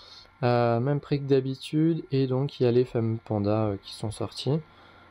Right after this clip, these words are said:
Donc on va voir si ça vaut le, le coup ou non en fonction de, euh, du tirage qu'on a. Alors comme d'habitude, euh, donc il y a ces trois trucs à tirer ? Non, il y a même un peu plus de choses. Voilà. Alors ici, prix ultime.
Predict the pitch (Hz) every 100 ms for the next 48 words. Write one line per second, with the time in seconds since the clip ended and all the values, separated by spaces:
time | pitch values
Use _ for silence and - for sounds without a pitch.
0 | - 110 107 120 113 113 120 - - -
1 | 110 110 113 104 98 98 101 101 - 135
2 | 123 117 139 156 110 - 110 - 131 135
3 | 120 127 - - 104 98 95 95 101 113
4 | 156 131 139 - 120 151 - 104 95 -
5 | - - - - - - - - - 156
6 | 113 170 185 220 180 - 120 110 107 107
7 | 107 104 107 117 - 120 - 131 147 -
8 | 165 151 - 151 185 - - - - -
9 | - - - - 131 113 113 104 - -
10 | - 113 117 123 120 110 117 - 120 110
11 | - 101 120 - 110 101 104 104 92 -
12 | - - - - - - - - - 147
13 | 127 156 - - - - - - 214 170
14 | - 131 104